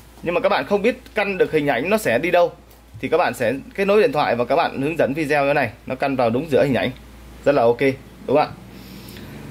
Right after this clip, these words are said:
Tuy rằng là nó cũng có độ hơi trễ một chút, để các bạn nhìn này, nó cũng hơi trễ một chút, nhưng mà như vậy và như vậy là ok rồi. Và các bạn muốn chụp hay muốn quay thì chúng ta sẽ quay ở trên đây,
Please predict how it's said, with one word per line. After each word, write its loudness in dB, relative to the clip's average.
Tuy 4
rằng 2
là 2
nó 2
cũng -4
có 2
độ 4
hơi 2
trễ 2
một 0
chút, 2
để -6
các 0
bạn 2
nhìn 0
này, 0
nó 0
cũng 0
hơi 4
trễ 4
một 0
chút, 0
nhưng 2
mà 2
như 2
vậy 4
và 2
như 2
vậy 4
là 2
ok 4
rồi. 4
Và 0
các 0
bạn 0
muốn 2
chụp 0
hay 0
muốn 0
quay 2
thì -8
chúng -6
ta 2
sẽ -4
quay 2
ở 4
trên 0
đây, 4